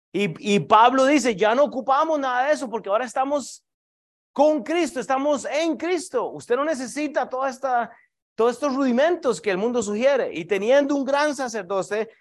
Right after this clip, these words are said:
sobre la casa de Dios, acerquémonos con corazón sincero, en plena sentidumbre de fe, purificados los corazones de mala conciencia y lavados los cuerpos con agua pura,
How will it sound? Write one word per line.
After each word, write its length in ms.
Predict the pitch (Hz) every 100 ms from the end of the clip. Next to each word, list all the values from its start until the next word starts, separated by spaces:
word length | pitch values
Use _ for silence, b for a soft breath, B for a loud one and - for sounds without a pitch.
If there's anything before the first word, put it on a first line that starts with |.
| b
sobre 260 | - 196 233
la 120 | 226
casa 360 | 302 277 226
de 80 | 165
Dios, 340 | 151 139 185 - b b b b
acerquémonos 840 | 135 135 139 113 196 220 240 240
con 120 | 220
corazón 380 | 190 156 156 196
sincero, 500 | 180 180 143 196 202
en 120 | 180
plena 260 | 185 180 196
sentidumbre 600 | 196 131 135 190 196 185
de 80 | 135
fe, 220 | 202 233
purificados 880 | 156 127 110 - 170 175 202 185 B B -
los 100 | 147
corazones 480 | 160 127 151 185 185
de 120 | 156
mala 200 | 175 190
conciencia 640 | 165 139 180 202 202 208
y 60 | 190
lavados 380 | 139 143 180 180
los 160 | 147
cuerpos 480 | - 196 170 208 190
con 180 | 135 147
agua 260 | 180 180
pura, 380 | 196 226 247 240